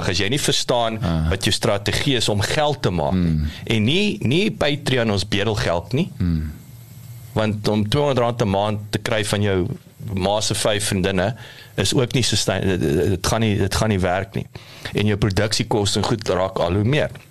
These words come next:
Speaker 2: Dis werklik 'n teikenmark met 'n teiken. En
Speaker 1: Ja.
Speaker 2: jy wil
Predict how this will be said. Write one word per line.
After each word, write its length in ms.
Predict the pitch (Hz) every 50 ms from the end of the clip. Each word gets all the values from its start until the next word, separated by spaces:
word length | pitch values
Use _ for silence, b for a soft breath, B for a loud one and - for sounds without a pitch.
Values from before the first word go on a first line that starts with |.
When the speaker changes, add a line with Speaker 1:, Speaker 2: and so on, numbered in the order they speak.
| - -
Speaker 2:
Dis 180 | 117 113 101
werklik 380 | 98 104 110 117 123 147 151 139
'n 120 | 127 120
teikenmark 640 | 123 143 135 131 131 135 110 98 95 95 101 107 104
met 200 | 113 107 101 110
'n 120 | 107 107
teiken. 460 | 107 135 123 113 120 117 87 82 76 - - B B B B B B B B B B -
En 80 | 113
Speaker 1:
Ja. 160 | 110 156 180 104
Speaker 2:
jy 80 | 104
wil 280 | 104 110 110 110 101